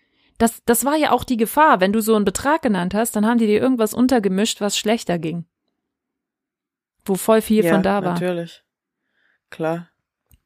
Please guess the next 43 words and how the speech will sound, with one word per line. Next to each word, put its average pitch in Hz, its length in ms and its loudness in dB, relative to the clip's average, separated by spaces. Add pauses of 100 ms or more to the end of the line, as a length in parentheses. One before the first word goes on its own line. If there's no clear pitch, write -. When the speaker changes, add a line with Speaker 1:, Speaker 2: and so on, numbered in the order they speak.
(260)
Speaker 2:
Klar, 156 260 0
klar, 165 280 2
waren 156 160 0
die 151 100 -6
dankbar. 160 460 0
Und 147 120 -2
dann 156 100 2
ist 160 80 0
es 160 160 -6
wahrscheinlich 160 360 0
auch 156 60 -2
noch, 156 160 -2
was 160 220 0
zehn 165 220 0
kostet 151 440 -4
und 147 120 -6
dann 147 160 -4
schon 139 160 -6
ein 127 140 -2
Fünftel 156 380 -4
Speaker 1:
Ja. 196 100 4
Speaker 2:
von 302 100 4
deiner 214 200 2
Tüte 151 320 -6
für 143 220 -6
so 147 120 -8
eine 143 180 -8
komische 147 480 -4
Maus 139 360 -4
verbraucht - 540 -14
ist. - 220 -20
Speaker 1:
Was 254 200 0
hat 302 140 2
denn 247 160 6
so 226 120 4
zehn 214 360 4
Pfennig 185 380 0
gekostet? 170 540 -4
An 196 140 0
was 226 160 2
erinnerst 185 400 0
du 151 60 -4
dich? - 320 -6